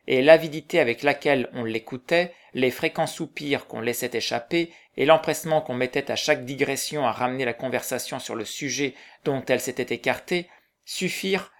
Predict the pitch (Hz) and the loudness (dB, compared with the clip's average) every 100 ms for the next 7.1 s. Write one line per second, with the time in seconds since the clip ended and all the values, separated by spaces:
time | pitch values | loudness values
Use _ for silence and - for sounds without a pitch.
0 | _ - 139 - 160 147 139 127 - 123 | _ -2 0 0 -2 2 4 2 0 -2
1 | 135 151 147 - - 117 110 113 - - | 2 0 0 -4 -4 -4 -2 -4 -6 0
2 | 165 127 - 117 - 151 160 151 - - | 2 2 -4 -8 -6 0 0 0 -8 -20
3 | - - 151 135 127 156 165 135 139 - | -12 0 2 4 2 6 4 4 0 0
4 | 127 123 117 117 117 127 90 95 95 92 | -4 -2 0 -2 0 0 0 -4 -8 -10
5 | _ _ _ _ _ _ _ 147 131 117 | _ _ _ _ _ _ _ 2 4 2
6 | 127 123 120 123 123 156 170 127 - 165 | 4 6 6 2 8 8 8 2 -2 -2
7 | 175 | -2